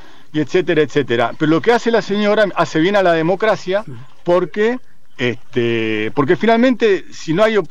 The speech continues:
si alguien no me dice que estoy haciendo algo mal, entonces no tiene sentido". Cuando fue a presentar un plan de gobierno la semana pasada, este, que era muy importante, el presidente se fue a la sede central del Frente Amplio, de la oposición.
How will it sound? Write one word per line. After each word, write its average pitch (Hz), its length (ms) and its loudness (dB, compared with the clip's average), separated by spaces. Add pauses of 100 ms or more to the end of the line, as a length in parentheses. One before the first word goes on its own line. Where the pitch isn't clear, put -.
si 170 240 0
alguien 226 260 2
no 190 120 4
me 180 80 2
dice 143 260 -2
que 127 140 -4
estoy 131 320 -2
haciendo 175 340 0
algo 180 180 2
mal, 214 400 2
entonces 143 380 -6
no 127 140 0
tiene 123 200 -2
sentido". 120 600 -4 (640)
Cuando 196 200 4
fue 262 140 4
a - 20 2
presentar 196 440 2
un 180 100 2
plan 208 220 0
de 196 40 0
gobierno 190 380 2
la 151 100 2
semana 165 400 0
pasada, 127 600 -2 (720)
este, - 320 -4
que - 80 2
era 185 120 4
muy 220 140 4
importante, 139 640 0
el 170 80 -2
presidente 170 800 -2 (280)
se 202 180 -2
fue 185 420 2 (160)
a 175 120 4
la 202 100 4
sede 185 400 0
central 226 600 -2 (340)
del 170 320 0
Frente 240 380 2
Amplio, 113 400 -2
de 120 60 -2
la 131 80 4
oposición. 135 760 -2